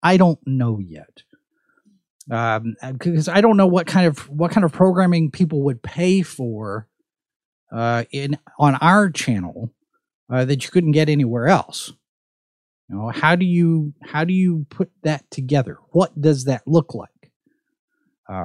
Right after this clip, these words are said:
are we, are, do we need to focus on celebrity interviews? Uh, do we do tutorial panels, you know, how-to sessions? Or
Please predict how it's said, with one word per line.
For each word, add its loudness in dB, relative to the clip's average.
are -4
we, -2
are, -4
do -6
we -4
need -2
to -16
focus -2
on -8
celebrity 2
interviews? 4
Uh, -8
do -12
we -8
do -10
tutorial -2
panels, 0
you -6
know, -10
how-to -2
sessions? -4
Or -2